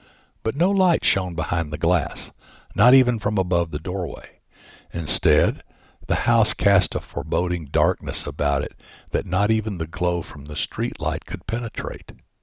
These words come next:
A man could be standing there on the porch, and Bosch knew he probably wouldn't be able to see him.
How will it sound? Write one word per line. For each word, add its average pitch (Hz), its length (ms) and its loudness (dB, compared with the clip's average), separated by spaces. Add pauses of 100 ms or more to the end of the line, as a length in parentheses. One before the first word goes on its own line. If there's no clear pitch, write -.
(640)
A 107 40 -6
man 143 280 2
could 107 180 -4
be 104 100 0
standing 104 640 0
there 76 200 0
on 76 120 -6
the 67 80 -6
porch, - 640 -8 (320)
and - 260 -6
Bosch 101 420 2
knew 82 360 -4 (340)
he - 140 -2
probably 120 380 -2
wouldn't 73 240 -6
be 78 120 0
able 82 140 0
to 95 80 -2
see 127 300 -2
him. 82 300 -6